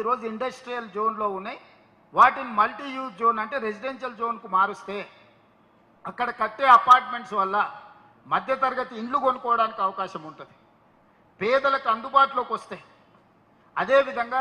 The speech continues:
రియల్ ఎస్టేట్ పెరిగితే, నిర్మాణ రంగం పెరిగితే లేబర్కు పని ఉంటుంది, స్టీలు, సిమెంటు, ఇసుక ప్రతిదీ అమ్ముడు పోతే రాష్ట్రానికి ఆదాయం కూడా పరోక్షంగా పెరుగుతుంది. ఇందులో మనం మూసి ప్రక్షాళన చేయడం, మెట్రో రైలు విస్తరించుకోవడం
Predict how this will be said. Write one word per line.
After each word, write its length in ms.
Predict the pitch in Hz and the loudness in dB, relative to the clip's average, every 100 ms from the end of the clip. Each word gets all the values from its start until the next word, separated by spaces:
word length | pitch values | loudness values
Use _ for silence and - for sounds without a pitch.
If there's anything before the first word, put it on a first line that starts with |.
| 220 | -4
రియల్ 240 | 202 262 262 | -6 -4 -6
ఎస్టేట్ 320 | - 247 220 214 | -8 -12 -10 -12
పెరిగితే, 320 | 208 214 254 240 | -12 -12 -10 -10
నిర్మాణ 320 | 190 208 247 247 226 | -10 0 0 2 -4
రంగం 200 | 214 208 190 | -6 -12 -12
పెరిగితే 380 | 190 202 240 262 - - _ 127 | -12 -12 -12 -14 -16 -20 _ -10
లేబర్కు 440 | 180 262 254 240 233 | -4 -2 -2 -6 0
పని 160 | 226 214 | 0 0
ఉంటుంది, 280 | 208 208 208 247 | -8 -10 -12 -16
స్టీలు, 460 | - 208 240 226 233 233 | -14 -14 -12 -12 -12 -12
సిమెంటు, 500 | 196 196 220 214 226 233 226 - _ _ 185 | -12 -10 -10 -6 -6 -6 -10 -20 _ _ -12
ఇసుక 280 | - 233 226 240 - | -10 -4 4 4 4
ప్రతిదీ 460 | 196 190 262 262 247 | -4 -4 -8 0 2
అమ్ముడు 260 | 220 233 214 | 4 0 -4
పోతే 240 | 202 196 240 - - _ - | -6 -8 -14 -16 -20 _ -6
రాష్ట్రానికి 640 | 151 214 226 269 254 240 269 | 4 4 4 -2 -2 4 4
ఆదాయం 280 | 262 262 240 | 4 0 -4
కూడా 120 | 233 233 | -6 -4
పరోక్షంగా 460 | 208 208 - 196 185 170 | -4 -4 -10 -10 -10 -10
పెరుగుతుంది. 420 | 170 180 151 - _ _ _ _ _ _ _ _ 156 | -12 -14 -18 -20 _ _ _ _ _ _ _ _ -10
ఇందులో 240 | 233 269 269 247 | -2 4 6 6
మనం 160 | 233 202 | 2 -2
మూసి 240 | 233 254 269 247 | -10 -12 -10 -8
ప్రక్షాళన 480 | 214 254 233 226 220 | -6 -2 -2 -2 -8
చేయడం, 280 | 220 220 247 220 165 | -10 -6 -8 -8 -12
మెట్రో 280 | 190 240 240 | -8 -2 0
రైలు 180 | 233 220 185 | -2 -6 -10
విస్తరించుకోవడం 760 | - 214 220 - 226 220 240 | -12 -12 -14 -14 -4 -2 -2